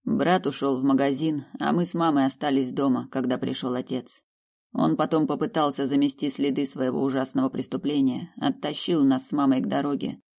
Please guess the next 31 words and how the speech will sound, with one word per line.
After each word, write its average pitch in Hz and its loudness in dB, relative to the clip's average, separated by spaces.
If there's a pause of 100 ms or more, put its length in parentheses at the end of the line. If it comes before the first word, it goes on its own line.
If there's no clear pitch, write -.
(140)
давал 151 0
показания, 143 2
что 131 -2
нас 135 2
сбила 135 0
машина. 131 -2 (500)
Мама 139 4
умерла 135 4
сразу, 139 -6 (120)
а - -2
меня 135 4
спасли. - -8 (520)
Сашу, 175 -2
своего 139 0
брата, 160 -2
я 143 -2
больше 135 0
не 135 6
видел. 135 0 (420)
Меня 175 4
определили 151 2
в 131 0
детдом, 139 -2
и 139 2
началась 135 -2
совсем 131 -2
другая 127 -2
жизнь. 127 -6 (520)
Катя 139 0
закусила 135 0
губу 143 -2